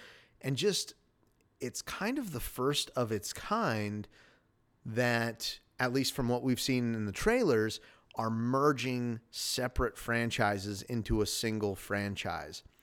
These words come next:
So I talked with my brother about this a little bit. So I'm, <laughs> I, I guess most of the theories that I'm going to talk about are just basically who's going to show up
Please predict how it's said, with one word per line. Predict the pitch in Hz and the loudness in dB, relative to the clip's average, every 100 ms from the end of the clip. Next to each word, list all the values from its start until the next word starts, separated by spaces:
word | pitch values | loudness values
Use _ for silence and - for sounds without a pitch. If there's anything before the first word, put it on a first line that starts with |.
| - - | -20 -10
So | - | -2
I | 139 | 2
talked | 196 220 | 2 2
with | 202 | -2
my | 156 139 | -2 0
brother | 131 135 123 | 2 4 4
about | 110 110 107 | 2 0 -2
this | 113 - | -6 -2
a | |
little | 113 107 | -2 0
bit. | 107 107 - | 0 -2 0
So | 127 117 - | 2 2 0
I'm, | 127 139 - - 139 120 - | -4 -4 -6 -4 -4 -4 -4
<laughs> | 143 - - - - | -6 -8 -18 -18 -4
I, | 156 165 | 0 2
I | 147 | 2
guess | 147 214 202 - - _ _ _ _ _ _ _ _ _ _ _ - - | 2 2 2 -2 -6 _ _ _ _ _ _ _ _ _ _ _ -10 0
most | 147 196 | 0 2
of | 160 | 2
the | 120 | 2
theories | - 131 127 110 | 2 0 0 0
that | 117 - | -4 -2
I'm | 113 127 | -2 2
going | 143 151 | 2 2
to | 147 | 0
talk | 160 151 147 | 2 2 2
about | 151 151 156 - | 2 2 0 -2
are | 117 113 110 104 104 - - - _ _ _ - | 0 2 0 0 -4 -8 -18 -20 _ _ _ -2
just | 127 - 131 | -2 0 2
basically | 135 123 113 101 | 2 2 0 2
who's | 120 120 | 4 4
going | 104 117 110 | 2 0 0
to | 104 | -2
show | 95 117 104 | 0 0 2
up | 101 - | 0 -4